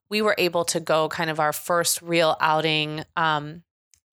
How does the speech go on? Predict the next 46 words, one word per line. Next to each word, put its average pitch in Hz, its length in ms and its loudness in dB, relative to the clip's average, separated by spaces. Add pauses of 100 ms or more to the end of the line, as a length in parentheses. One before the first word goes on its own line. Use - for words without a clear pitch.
(140)
after 175 280 -4
your 170 180 2
surgery 202 480 2
and 151 140 2
after 147 260 0
you 156 220 0
were 151 180 2
in 151 160 -2
a 156 80 -4
place 147 400 0
where 147 320 2
we 170 140 -2
didn't 165 220 -2
have 151 200 -2
to 170 80 -6
do 151 300 -2
the 156 100 -2
daily 151 380 2
I 156 180 2
V 202 160 -2
treatments 170 460 -2
anymore. 156 320 -2
So - 160 -4
we 165 100 -6
took - 240 -6
this 156 240 -2
little 151 180 -4
trip, - 400 2 (160)
and 170 400 0 (1160)
it 202 140 2
was 185 200 2 (160)
just 196 320 0 (280)
a 196 100 0
very 214 360 4
healing 180 500 0
park. - 460 0
Now, 226 180 4
everyone 220 300 2
I'm 175 80 2
sure 160 180 0
knows 143 240 0
kind 160 180 -2
of 147 100 -4
that 151 140 -4
this 175 180 2
is 156 220 0